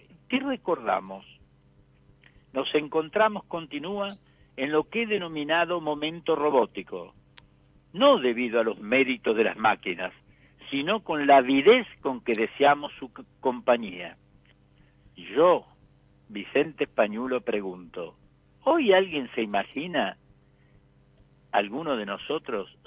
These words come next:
sin un celular a mano? ¿Exagera Turkle? Para mí, no. Ella se contesta, olvidamos lo que tiene de especial el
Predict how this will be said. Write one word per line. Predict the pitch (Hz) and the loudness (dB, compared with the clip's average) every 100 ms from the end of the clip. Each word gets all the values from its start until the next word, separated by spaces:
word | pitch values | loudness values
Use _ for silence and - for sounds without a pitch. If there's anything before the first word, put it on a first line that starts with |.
| - | -10
sin | 139 156 - | -8 -8 -10
un | 131 123 110 | -14 -12 -8
celular | 113 98 95 117 104 | -6 -2 2 4 4
a | |
mano? | 90 127 180 131 - _ _ - _ _ _ _ _ - - _ _ | 2 0 -2 -8 -14 _ _ -20 _ _ _ _ _ -20 -20 _ _
¿Exagera | 165 - - 160 - 254 285 220 | -4 -4 2 4 4 2 4 2
Turkle? | - 165 214 - 127 98 - _ _ _ _ - _ _ _ _ - | 4 4 4 2 0 0 -4 _ _ _ _ -20 _ _ _ _ 2
Para | 117 107 98 | 6 8 6
mí, | 131 233 - _ | 2 -6 -8 _
no. | 120 107 92 - _ _ _ _ _ _ _ - | -12 -4 -4 -6 _ _ _ _ _ _ _ 4
Ella | 175 165 143 - | 4 4 -2 -4
se | |
contesta, | 123 117 107 95 - - 90 - _ _ _ _ - | -2 -2 -2 -6 -6 -12 -12 -14 _ _ _ _ 0
olvidamos | 135 151 151 170 208 240 233 233 - - _ | 4 6 4 4 6 6 2 -4 -8 -20 _
lo | 123 139 - | 4 4 4
que | 143 | 0
tiene | - 208 220 214 | 0 0 0 -2
de | 156 | -4
especial | 139 - 135 - 170 170 170 | -4 -4 -6 -4 0 2 2
el | 151 | -2